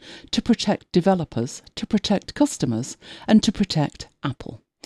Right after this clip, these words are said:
And they have to be written into guidelines that can be explained and enforced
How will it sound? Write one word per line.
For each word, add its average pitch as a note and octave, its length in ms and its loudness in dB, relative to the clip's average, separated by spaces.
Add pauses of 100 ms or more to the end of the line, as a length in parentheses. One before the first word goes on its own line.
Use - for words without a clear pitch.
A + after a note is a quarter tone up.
(220)
And F3+ 160 6
they F3+ 120 6
have D#4+ 280 0
to B3+ 80 0
be G#3+ 140 4
written F#3+ 340 2
into D#3+ 260 2
guidelines E3+ 680 2 (300)
that - 160 2
can D#3 160 2
be A#3 180 4
explained G3+ 580 0
and D#3 160 2
enforced - 680 0